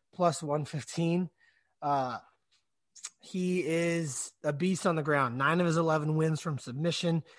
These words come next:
And so I think he's either gonna, I wouldn't feel too comfortable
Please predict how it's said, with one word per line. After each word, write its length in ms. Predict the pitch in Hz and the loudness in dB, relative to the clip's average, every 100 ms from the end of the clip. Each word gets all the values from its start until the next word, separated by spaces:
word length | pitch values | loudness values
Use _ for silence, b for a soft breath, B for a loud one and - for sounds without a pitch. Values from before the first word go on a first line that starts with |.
| b _ | b _
And 260 | 147 139 131 | -6 -6 -4
so 120 | 147 | -2
I 100 | 143 | -2
think 220 | 143 143 | -2 -8
he's 200 | - 139 | -8 -8
either 160 | 143 139 | -6 -6
gonna, 280 | 135 127 135 - _ _ _ _ - | -6 -6 -8 -14 _ _ _ _ -6
I 80 | |
wouldn't 380 | 151 170 175 151 | -2 -2 -2 -2
feel 180 | 185 170 | 0 0
too 220 | - 190 | 0 -4
comfortable 580 | 165 170 - 175 175 160 | 2 0 2 0 0 -2